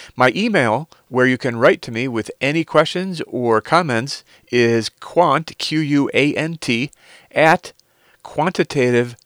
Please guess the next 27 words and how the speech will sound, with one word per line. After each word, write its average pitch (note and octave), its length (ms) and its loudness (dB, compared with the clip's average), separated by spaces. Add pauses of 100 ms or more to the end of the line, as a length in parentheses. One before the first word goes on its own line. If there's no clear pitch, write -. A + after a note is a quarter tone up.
(120)
hyphen E3 520 0 (140)
health B2+ 400 2 (320)
dot A#2 220 2
com. D#3+ 360 -2 (560)
You D#3+ 140 0
can E3+ 120 6
also F#3+ 540 2
leave D#3 300 -2
me E3 100 -2
a E3 80 2
phone G3+ 260 0
message B2+ 380 -2
or C3+ 400 2
call F#3 260 2
me C3 260 -2 (380)
anytime, G#2 580 -2
one C#3+ 340 0
eight D3 340 -2
eight D#3+ 300 -2
eight, C3 340 -2 (300)
four F3 760 0
zero D#3 520 0
six, - 520 -2 (480)
zero F3+ 400 4
zero D#3+ 480 2 (240)
zero D3 400 2
eight. G#2 200 0